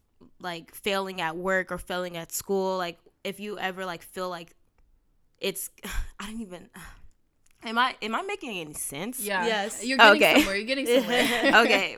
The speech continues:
Speaker 1: Well, just, like, just tapping into your body and your mind. Just, like, really taking the time to do that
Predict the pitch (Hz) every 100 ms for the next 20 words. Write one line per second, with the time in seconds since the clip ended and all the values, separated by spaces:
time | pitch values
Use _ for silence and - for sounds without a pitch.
0 | - 233 214 214 214 214 202 180 175 -
1 | - - - _ _ _ - - _ _
2 | _ _ _ _ _ _ _ _ _ _
3 | _ _ - 220 - 208 202 156 - -
4 | 165 165 - - - 220 - _ - 190
5 | 170 160 127 - 190 170 170 - 151 -
6 | - _ _ _ 180 185 165 165 165 170
7 | 175 156 156 156 139 175 170 165 151 143
8 | 78 -